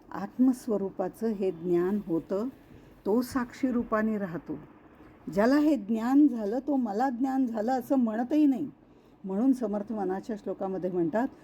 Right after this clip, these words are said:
"म्हणे जाणता तो जनी मूर्ख आहे, अतर्कासी तर्की असा कोण पाहे." कारण ती फक्त अनुभूती असते, त्याचं वर्णन करता येत नाही.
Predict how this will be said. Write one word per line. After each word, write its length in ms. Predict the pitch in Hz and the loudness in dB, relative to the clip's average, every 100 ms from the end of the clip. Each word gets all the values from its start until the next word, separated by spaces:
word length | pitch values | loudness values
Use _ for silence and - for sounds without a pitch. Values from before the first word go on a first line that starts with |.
| - - _ - | -20 -20 _ -10
"म्हणे 440 | 147 180 220 302 | -4 2 6 6
जाणता 640 | 262 285 269 269 262 285 311 | 4 2 2 0 0 -2 -2
तो 260 | - 277 | 0 0
जनी 400 | 240 269 214 277 | 0 -2 2 4
मूर्ख 500 | 339 302 277 240 - | 6 4 2 -2 -6
आहे, 280 | 202 156 131 - _ _ _ - | -4 -4 -8 -12 _ _ _ -8
अतर्कासी 720 | 196 294 285 277 247 233 240 214 | -2 4 4 2 -2 0 -4 0
तर्की 360 | 196 185 294 294 | -2 2 2 2
असा 340 | 202 - 220 233 - - | 2 -4 -6 -6 -16 -6
कोण 200 | 214 208 | -4 -4
पाहे." 360 | - 165 151 151 - - - - - - - | -6 -8 -10 -14 -20 -20 -20 -20 -20 -12 2
कारण 560 | 196 202 240 180 247 262 - _ _ - | 2 4 2 2 0 -2 -8 _ _ -2
ती 80 | 240 - | -2 -2
फक्त 340 | 208 - - | -4 -4 0
अनुभूती 640 | 285 262 247 220 233 233 214 | 4 4 4 2 -4 -2 -2
असते, 460 | 190 - 156 151 - _ _ - _ | -4 -6 -10 -10 -16 _ _ -20 _
त्याचं 280 | 190 180 233 | -6 -2 0
वर्णन 480 | 190 180 180 208 247 | 0 0 0 2 0
करता 360 | 247 202 180 196 | 0 -4 -2 -4
येत 360 | 175 151 - | -4 -6 -6
नाही. 240 | 175 147 | -6 -6